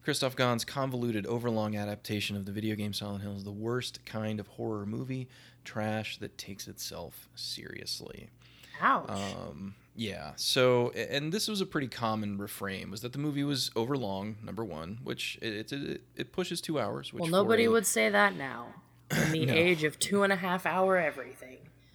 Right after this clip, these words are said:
Speaker 1: Definitely not. But at the time, that was a long horror movie,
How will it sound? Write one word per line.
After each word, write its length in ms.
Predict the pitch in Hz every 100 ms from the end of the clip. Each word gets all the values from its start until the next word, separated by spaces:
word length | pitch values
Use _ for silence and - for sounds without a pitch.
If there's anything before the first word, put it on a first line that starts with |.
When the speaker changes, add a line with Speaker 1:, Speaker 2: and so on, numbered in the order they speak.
| - -
Speaker 1:
Definitely 440 | 120 113 - 92 64
not. 340 | 50 50 -
But 120 | 123
at 100 | 139
the 60 | 185
time, 520 | - 196 135 127 117
that 220 | 107 117
was 100 | 147
a 60 | 139
long 440 | 127 117 139 139
horror 260 | 127 143 95
movie, 340 | 65 53 50